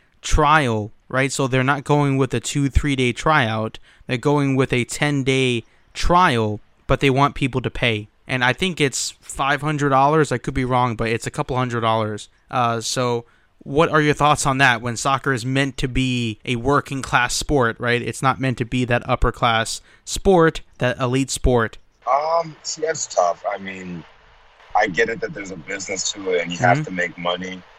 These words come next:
Speaker 1: Yeah.
Speaker 2: But if you're gonna, if you're gonna have guys, like, prime example, I mean, I don't know the ins and outs, but
Speaker 1: Yeah.
Speaker 2: I would hope that if they're gonna make somebody pay five hundred dollars to be on trial for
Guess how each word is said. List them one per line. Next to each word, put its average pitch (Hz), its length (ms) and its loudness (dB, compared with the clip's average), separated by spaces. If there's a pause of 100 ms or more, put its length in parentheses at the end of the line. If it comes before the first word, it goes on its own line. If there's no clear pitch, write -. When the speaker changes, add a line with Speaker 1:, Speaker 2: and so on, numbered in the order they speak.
(220)
Speaker 1:
Yeah. 117 180 -4
Speaker 2:
But 90 200 -2
if 87 140 -8
you're 104 100 -10
gonna, 98 260 0 (100)
if 92 140 -10
you're 101 120 -8
gonna 95 200 -2
have 90 360 -2
guys, 87 640 0
like, 101 200 -6
prime 123 160 0
example, 101 420 -6
I 92 100 -4
mean, 98 100 -12
I 101 60 -4
don't 101 120 -8
know 95 80 -14
the 92 120 -20
ins 92 160 -18
and 90 80 -14
outs, 90 320 -4
but 87 200 -6 (100)
Speaker 1:
Yeah. 113 240 -12
Speaker 2:
I 98 160 2
would 101 140 -8
hope 107 260 -2
that 104 160 -4
if 95 140 -10
they're 95 80 -18
gonna 92 260 -12
make 95 200 -14
somebody 92 360 -6
pay 92 240 -8
five 90 240 -4
hundred 87 240 -12
dollars 87 480 -2
to - 120 -20
be 82 180 -14
on 82 120 -12
trial 87 400 -2
for - 140 -16